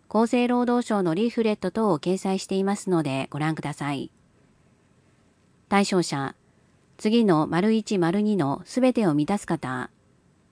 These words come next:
丸一、平成九年度から平成十八年度生まれ、誕生日が平成九年四月二日から平成十九年四月一日の女性。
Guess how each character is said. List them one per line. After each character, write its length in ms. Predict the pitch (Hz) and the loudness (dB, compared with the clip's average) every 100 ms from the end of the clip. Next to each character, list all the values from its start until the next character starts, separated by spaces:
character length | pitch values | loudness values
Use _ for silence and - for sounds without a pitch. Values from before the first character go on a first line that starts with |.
| _ _ _ _ _ | _ _ _ _ _
丸 200 | 175 180 | 0 2
一、 420 | 196 180 180 170 - _ _ _ _ - | 2 0 0 0 -2 _ _ _ _ -4
平 200 | 233 240 | 2 4
成 220 | 254 247 | 4 2
九 240 | 247 247 | 2 2
年 200 | 247 247 | 2 2
度 120 | 233 214 | 0 0
か 100 | 180 | 0
ら 280 | 139 - _ - | 0 -4 _ -4
平 220 | 208 214 | 0 2
成 200 | 208 196 | 2 2
十 200 | 202 226 | 2 2
八 200 | 226 226 | 0 0
年 220 | 226 214 | 0 0
度 80 | 208 | 0
生 40 | 202 | 0
ま 140 | 160 | 0
れ、 260 | 135 135 - _ _ _ _ _ - | -2 -4 -8 _ _ _ _ _ 0
誕 180 | 196 208 | 2 4
生 160 | 214 | 4
日 120 | 190 160 | 2 0
が 180 | 147 | 0
平 220 | 147 202 202 | -2 -4 -2
成 240 | 214 208 | -2 -2
九 220 | - 226 | 0 2
年 200 | 190 156 | 2 2
四 160 | - 226 | -2 -2
月 240 | 214 156 | -2 -2
二 240 | 139 - 175 | -6 -6 -4
日 120 | 160 | -2
か 100 | 151 | -2
ら 260 | 147 139 - _ _ _ - | -2 -4 -8 _ _ _ -2
平 140 | 214 220 | 0 2
成 180 | 226 | 2
十 240 | 214 226 226 | 2 2 2
九 200 | 240 233 | 2 2
年 220 | 190 160 | 4 2
四 140 | - | 0
月 220 | 226 214 - | -2 -4 -2
一 200 | 190 202 | -2 -2
日 220 | 202 208 | -2 0
の 140 | 160 | -2
女 100 | 143 | -2
性。 500 | 135 151 139 127 - | -8 -8 -8 -10 -12